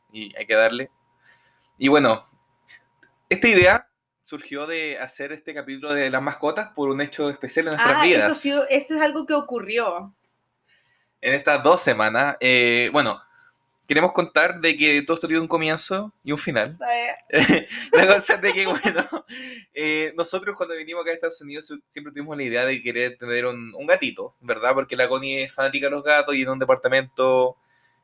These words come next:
Speaker 1: arrendado es muy difícil tener un perro, ya que aquí todos con alfombra y un perro te mea
Speaker 2: No,
Speaker 1: y
Speaker 2: y, y un perro también, además
Speaker 1: más
Speaker 2: de que,
Speaker 1: cacho.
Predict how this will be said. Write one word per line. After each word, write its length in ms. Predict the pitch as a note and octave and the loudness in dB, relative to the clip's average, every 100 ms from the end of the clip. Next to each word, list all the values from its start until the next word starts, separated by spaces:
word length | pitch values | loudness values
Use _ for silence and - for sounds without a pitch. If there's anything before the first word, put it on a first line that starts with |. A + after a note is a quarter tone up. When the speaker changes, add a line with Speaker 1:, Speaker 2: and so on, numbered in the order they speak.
| _ | _
Speaker 1:
arrendado 640 | - A#2+ B2+ B2 B2+ C#3+ | 0 2 4 2 4 4
es 60 | C#3 | 4
muy 100 | C#3 | 0
difícil 320 | C3+ C#3+ C#3+ | -4 -6 -6
tener 200 | C3 B2 | -6 -6
un 120 | A#2 | -4
perro, 240 | C3+ C3+ A#2 | 0 2 2
ya 200 | A#2 A#2 | -2 -2
que 120 | A#2 | -4
aquí 400 | A#2 B2 B2+ - _ _ | -4 -6 -8 -12 _ _
todos 240 | D3 D3 | -6 -4
con 140 | - C3+ | 2 2
alfombra 500 | C3 D#3+ B2+ B2 B2 | 2 0 2 4 2
y 120 | B2 | 2
un 100 | B2 | 0
perro 440 | C3 C3 C3 B2+ B2 | 2 6 8 6 4
te 80 | |
mea 360 | C3+ E3 E3+ E3+ E3 | 4 4 6 4 4
Speaker 2:
No, 160 | - | 4
Speaker 1:
y 300 | D4 D4 - C#4+ | 4 2 -2 -2
Speaker 2:
y, 80 | |
y 40 | D#4+ | -2
un 160 | D#4+ | 0
perro 240 | E4 F4 F#4 | -4 -4 -4
también, 400 | E4 D4 D4 D#4 | -4 -4 -6 -4
además 340 | B3+ A#3+ A#3+ | -2 0 0
Speaker 1:
más 160 | D#4 - | 2 0
Speaker 2:
de 0 | D4 | 0
que, 60 | |
Speaker 1:
cacho. 120 | G3+ | -4